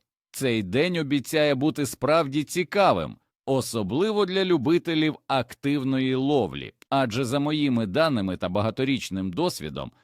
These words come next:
хижак має бути досить активним. Не пропустіть можливість дізнатися, як вирвати свій трофей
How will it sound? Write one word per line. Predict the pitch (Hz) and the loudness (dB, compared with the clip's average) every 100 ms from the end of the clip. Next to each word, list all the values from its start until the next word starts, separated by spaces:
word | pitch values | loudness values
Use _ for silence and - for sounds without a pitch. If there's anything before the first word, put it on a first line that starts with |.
| _ _ | _ _
хижак | - 113 101 90 131 123 - | -8 -6 -4 -2 0 0 0
має | 104 123 127 120 | 0 2 0 0
бути | 98 127 120 131 | 0 -2 0 -2
досить | 107 82 107 104 - 98 - | -2 -2 -2 -2 -2 -6 -4
активним. | 107 - - 117 92 76 67 - _ _ | -6 -6 -4 -2 -2 -6 -10 -14 _ _
Не | - 127 180 | -2 -2 0
пропустіть | 208 220 220 - 185 | -4 -2 -4 -4 -4
можливість | 123 95 95 90 92 80 | -2 -2 -4 -4 -6 -4
дізнатися, | 117 131 143 196 - 107 87 65 _ _ | -2 -2 0 -2 -4 -6 -8 -12 _ _
як | 104 127 120 - | -4 0 0 0
вирвати | 117 180 139 104 101 | 0 2 2 -2 -4
свій | 92 90 95 | -8 -6 -6
трофей | 107 101 - 170 101 | -4 -4 -4 -4 -4